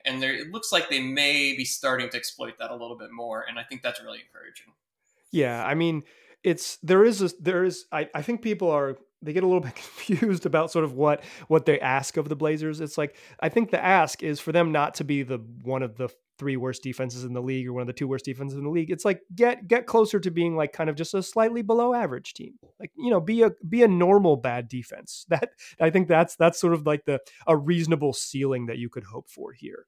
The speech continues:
Speaker 2: Um, you wrote about in the Willamette Week, like I said, Eric, a, a writer who you've read many places, Blazers Edge and Willamette Week, about, um, sort of the Blazers' profile and that they are a team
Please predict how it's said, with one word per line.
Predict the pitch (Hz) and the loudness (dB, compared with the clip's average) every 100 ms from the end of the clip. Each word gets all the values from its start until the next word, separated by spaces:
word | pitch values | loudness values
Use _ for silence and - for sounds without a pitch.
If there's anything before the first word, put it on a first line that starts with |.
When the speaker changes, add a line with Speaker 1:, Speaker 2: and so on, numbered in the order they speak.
| _ _ - | _ _ -4
Speaker 2:
Um, | 139 135 131 131 _ _ _ _ - | 0 0 -2 -8 _ _ _ _ 2
you | 220 311 | 4 8
wrote | 220 220 | 10 10
about | 190 151 139 | 8 6 2
in | 147 | 0
the | 143 | 0
Willamette | 139 131 120 | -2 -2 -4
Week, | 117 113 - _ | -6 -8 -16 _
like | 139 135 | -6 -4
I | |
said, | 131 113 127 | -6 -8 -6
Eric, | 151 139 139 | -4 -4 -4
a, | 123 | -4
a | 135 120 120 147 135 | -4 -6 -8 -10 -4
writer | 135 135 | -2 -2
who | 139 | -4
you've | 127 120 | -6 -4
read | 131 | -4
many | 131 147 | -2 -4
places, | - 113 135 | -6 -12 -12
Blazers | 139 135 127 | -6 -6 -4
Edge | 131 127 | -6 -6
and | 139 123 | -6 -6
Willamette | 127 127 | -6 -6
Week, | 127 120 | -6 -8
about, | - 175 180 - - - | 2 4 4 0 -14 2
um, | 160 151 143 131 _ _ _ - | 4 4 0 -8 _ _ _ -12
sort | - 208 | 4 6
of | 175 | 6
the | |
Blazers' | 175 185 160 - | 6 4 4 -2
profile | - 185 180 139 - - _ _ - | 6 6 6 -4 -6 -16 _ _ -2
and | 151 151 151 | 0 2 2
that | 147 147 | 0 4
they | 160 160 | 4 6
are | 151 | 4
a | 147 | 2
team | - 170 165 160 151 | 0 0 0 -2 -6